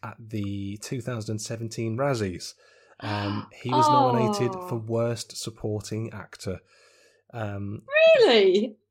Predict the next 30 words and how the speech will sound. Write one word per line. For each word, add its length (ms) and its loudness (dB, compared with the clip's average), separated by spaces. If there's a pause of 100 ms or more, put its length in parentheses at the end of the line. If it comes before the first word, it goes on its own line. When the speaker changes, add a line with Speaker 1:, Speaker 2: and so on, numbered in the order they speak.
(160)
Speaker 1:
which 140 -8
I 40 -4
think 340 -2
is 280 -4
weird 580 -4
because, 320 -8
one, 460 -6 (560)
I 40 -6
mean, 120 -2
I 20 -4
suppose, 280 -4
one, 380 -4
if 160 -12
you 100 -4
can 120 -8
pick 220 -6
up 80 -6
a 40 -2
nomination 540 -4
after 220 -8
three 420 -4
minutes 380 -2
of 80 -10
screen 340 0
time 420 -6
Speaker 2:
Yeah, 320 6
I 100 2
mean, 40 2
Speaker 1:
compared 0 -
to 80 4